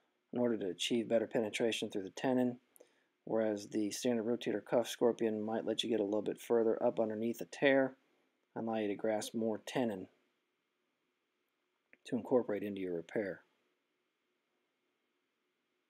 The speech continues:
So here you can see we're reaching in from superiorly,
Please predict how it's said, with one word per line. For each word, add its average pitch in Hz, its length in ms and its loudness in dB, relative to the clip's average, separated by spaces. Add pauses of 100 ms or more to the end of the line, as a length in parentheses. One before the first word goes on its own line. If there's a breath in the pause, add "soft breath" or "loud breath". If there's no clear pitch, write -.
(240)
So - 120 -12
here 120 140 0
you 110 120 0
can - 140 -14
see 123 240 0
we're 110 280 0 (840)
reaching 123 300 0
in 117 100 -2
from 101 280 -6 (2000)
superiorly, 147 680 6